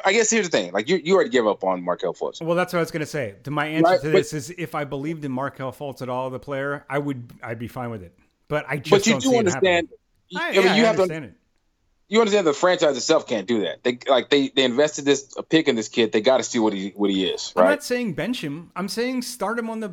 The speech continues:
Speaker 2: like, I, I, I'm not, well, I'm not saying don't play him at all. I'm saying, like, bring him, like, make him your sixth man. Bring him off the bench first. Like, or, or, or either that or start him in the second half too. Like, you can't,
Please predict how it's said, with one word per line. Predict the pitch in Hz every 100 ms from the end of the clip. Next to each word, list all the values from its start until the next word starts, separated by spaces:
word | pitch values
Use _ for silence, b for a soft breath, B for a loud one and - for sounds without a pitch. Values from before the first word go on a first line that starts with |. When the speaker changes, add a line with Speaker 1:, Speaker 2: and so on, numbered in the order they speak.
| 156
Speaker 2:
like, | 165 170 160 -
I, | 180
I, | - 170 -
I'm | 160 196
not, | 220 208 180
well, | 185
I'm | 185
not | 190
saying | 196 180
don't | 170 175
play | 156 175
him | 139
at | 135
all. | 170 123 117
I'm | 160
saying, | 190 202 190
like, | 165 - _ _ _ _ _ _ _ _ _ _
bring | 208 240
him, | 240 214 165
like, | 180 180 185
make | 214
him | 247 220
your | 185
sixth | 220 220 208
man. | 214 147
Bring | 143 202
him | 202
off | 196
the |
bench | 180 180 107
first. | - 202 - - - _ -
Like, | 160 - _ -
or, | 185 180 -
or, | 190 196 185 - b b b
or | 196 214
either | 220 220 214
that | 196 220 240
or | 190 190
start | - 214 226
him | 240
in |
the | 240
second | 240 254 226
half | 156 147 -
too. | 247 139 -
Like, | 160 233
you |
can't, | 226 285 269